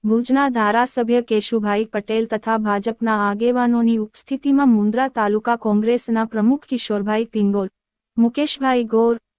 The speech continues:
ધર્મેન્દ્રભાઈ ગોહિલ, અરવિંદ કુંવરિયા, રમેશ કુંવરિયા, રામજી ભીલ અને ભુજના અલીમામદ જત સહિત પોતાના અગિયારસો જેટલા કાર્યકરો સાથે ભાજપનો ખેસ ધારણ કરી ભાજપમાં જોડાયા હતા.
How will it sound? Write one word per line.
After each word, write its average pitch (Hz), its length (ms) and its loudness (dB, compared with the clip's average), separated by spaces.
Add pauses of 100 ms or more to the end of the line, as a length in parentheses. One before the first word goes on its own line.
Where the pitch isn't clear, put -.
ધર્મેન્દ્રભાઈ 226 840 2
ગોહિલ, 202 460 0 (420)
અરવિંદ 269 420 2
કુંવરિયા, 190 680 0 (480)
રમેશ 254 400 0
કુંવરિયા, 202 640 0 (400)
રામજી 214 440 2
ભીલ 202 320 -2 (300)
અને 233 260 0
ભુજના 240 480 2
અલીમામદ 233 640 2
જત 220 220 -4
સહિત 233 420 -6
પોતાના 214 440 -2
અગિયારસો 226 680 -2
જેટલા 214 400 -2
કાર્યકરો 220 600 -2
સાથે 220 440 -2
ભાજપનો 202 640 -4
ખેસ 240 380 -4
ધારણ 208 340 0
કરી 208 280 0
ભાજપમાં 202 560 -2
જોડાયા 202 400 -2
હતા. 190 320 -10